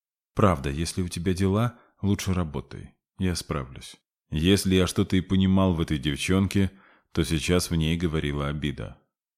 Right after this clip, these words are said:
Знать бы ещё, за что. «Денис!» — откликнул я стоящего рядом балбеса-охранника.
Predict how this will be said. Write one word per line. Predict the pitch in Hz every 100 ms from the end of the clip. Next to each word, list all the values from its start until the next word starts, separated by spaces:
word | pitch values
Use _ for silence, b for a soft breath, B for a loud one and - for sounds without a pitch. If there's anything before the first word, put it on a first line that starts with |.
| _
Знать | 90 78 78 78 90
бы | 90 95
ещё, | 92 87 - 67 69 71 _ _ -
за | 73 71
что. | 67 - - 50 - _ _ _ _
«Денис!» — | 82 95 107 110 78 - - _ -
откликнул | 85 - 82 80 82 76
я | 73
стоящего | - 76 73 - 73
рядом | 71 71 76 71
балбеса-охранника. | 71 69 67 65 65 - 57 52 - 55